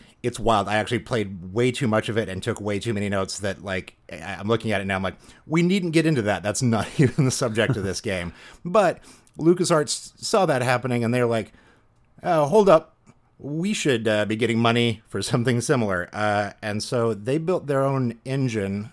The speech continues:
Uh, it, that's the thing I didn't really know. I had always thought that this was just made in Doom's engine because it's, like, a year after Doom comes out, and it just feels, like, so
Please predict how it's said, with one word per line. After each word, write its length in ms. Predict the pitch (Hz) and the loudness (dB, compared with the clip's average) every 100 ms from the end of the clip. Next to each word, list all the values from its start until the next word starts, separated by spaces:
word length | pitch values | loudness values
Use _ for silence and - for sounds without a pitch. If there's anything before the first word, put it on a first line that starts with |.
| - | -10
Uh, 240 | 104 104 104 | -6 -6 -6
it, 400 | 110 98 - - | -10 -10 -14 -10
that's 160 | 113 123 | -8 -6
the 80 | |
thing 200 | 110 120 | -4 -2
I 80 | 113 | 0
didn't 280 | 117 110 - | -2 -4 -4
really 220 | 120 113 | 0 2
know. 120 | 110 | 2
I 100 | 107 | 2
had 100 | 113 | 2
always 240 | 117 107 - | 2 0 -2
thought 180 | 113 - | -4 -4
that 120 | 101 | -8
this 140 | 107 | -8
was 120 | 107 | -6
just 160 | 104 110 | -6 -4
made 320 | 107 104 92 | -2 -2 -4
in 260 | 110 107 101 | -6 -4 -4
Doom's 320 | 101 95 101 | -4 -4 -2
engine 280 | 120 113 117 | -4 -2 -2
because 260 | 117 123 123 | -2 -4 -4
it's, 100 | - | -4
like, 140 | 143 | -2
a 80 | 131 | -4
year 300 | 131 190 175 | 0 2 2
after 240 | 175 175 | -2 -4
Doom 240 | 160 175 180 | 0 0 0
comes 240 | 180 170 | -4 -2
out, 280 | 175 170 - _ - - - | 0 -2 -4 _ -20 -20 -10
and 100 | 110 | -6
it 60 | 110 | -2
just 180 | 127 - | -2 0
feels, 220 | 135 120 | 0 0
like, 180 | 117 - | -2 -4
so 400 | - 139 123 | -4 -2 -2